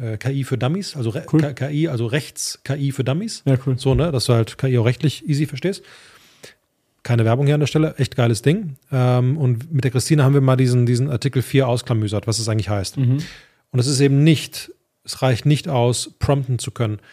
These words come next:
Speaker 1: Der Artikel vier sagt, Stand jetzt, du musst eigentlich in drei Bereichen Knowledge haben.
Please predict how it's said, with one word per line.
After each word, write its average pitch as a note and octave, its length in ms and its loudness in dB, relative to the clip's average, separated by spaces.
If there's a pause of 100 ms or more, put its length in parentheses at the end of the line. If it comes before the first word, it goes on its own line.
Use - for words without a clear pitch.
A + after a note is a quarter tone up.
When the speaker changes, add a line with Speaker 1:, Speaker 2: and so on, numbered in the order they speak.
(260)
Speaker 1:
Der B2 80 -2
Artikel B2+ 280 -2
vier E3 240 2
sagt, D3 300 2
Stand B2 280 0
jetzt, C3 360 0 (180)
du B2 100 -6
musst C3+ 200 0
eigentlich C3 320 -2
in B2 60 0
drei A#2+ 200 0
Bereichen B2 460 0
Knowledge A#2+ 360 2
haben. G2+ 200 -6